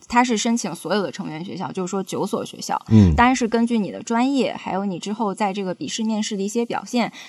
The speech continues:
Speaker 1: 就是每个学校对这个学生会有不同的选择，然后你也可以就是提前做出你自己的一些倾向，还有你的意愿。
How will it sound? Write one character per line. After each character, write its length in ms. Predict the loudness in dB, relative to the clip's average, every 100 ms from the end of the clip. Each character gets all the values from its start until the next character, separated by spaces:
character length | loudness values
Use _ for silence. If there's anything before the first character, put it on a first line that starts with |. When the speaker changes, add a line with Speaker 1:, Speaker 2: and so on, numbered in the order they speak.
| -8
Speaker 1:
就 100 | -6
是 140 | -4
每 160 | -4 -4
个 100 | -4
学 160 | -4
校 180 | -4 -6
对 180 | -2 0
这 100 | 0
个 80 | -4
学 140 | -6
生 200 | -4 -4
会 100 | -2
有 100 | -4
不 120 | -4
同 140 | -4 -2
的 100 | 0
选 200 | -2 -6
择， 260 | -6 -6 -6 -6
然 120 | -2
后 120 | 0
你 140 | 2 0
也 120 | -2
可 180 | -4 -4
以 120 | -2
就 140 | -4 -6
是 240 | -4 -6
提 200 | -6 -6
前 220 | -4 -4
做 160 | -4 -6
出 220 | -4 -4
你 240 | -4 -6
自 160 | -4 -2
己 120 | -2
的 100 | -4
一 100 | -6
些 180 | -6 -6
倾 200 | -2 -2
向， 240 | 0 -4
还 180 | -4 -6
有 100 | -6
你 140 | -8 -10
的 80 |
意 180 | -4 -2
愿。 200 | -2 -8